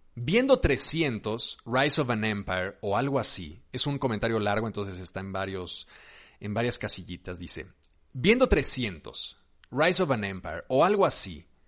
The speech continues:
iba con esta chica y ocurrió la escena de sexo rudo con Eva Green. Y dice, "Y pues todos en la sala poniendo atención."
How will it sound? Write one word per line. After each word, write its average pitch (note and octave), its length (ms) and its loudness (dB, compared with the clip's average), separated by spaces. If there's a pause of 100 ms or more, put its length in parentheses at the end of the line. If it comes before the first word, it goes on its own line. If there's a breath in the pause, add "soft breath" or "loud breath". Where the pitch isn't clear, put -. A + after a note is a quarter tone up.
(460 loud breath)
iba A#3 220 4
con D#3 180 2
esta D#3+ 280 -2
chica A#2 560 -4
y C#3 80 -2
ocurrió C3+ 480 0
la F#3 100 2
escena C#3+ 380 6
de A2+ 100 -6
sexo - 420 0
rudo G2+ 480 -10 (140)
con G2+ 240 -8
Eva G#2 220 -2
Green. B2+ 500 -2 (1400 soft breath)
Y F#2 60 -8
dice, - 440 -4
"Y C#3+ 100 -6
pues D#3+ 280 2
todos A3+ 320 6
en F#3+ 140 2
la B2+ 100 2
sala D#3 400 6
poniendo B2 360 0
atención." G#2 440 -2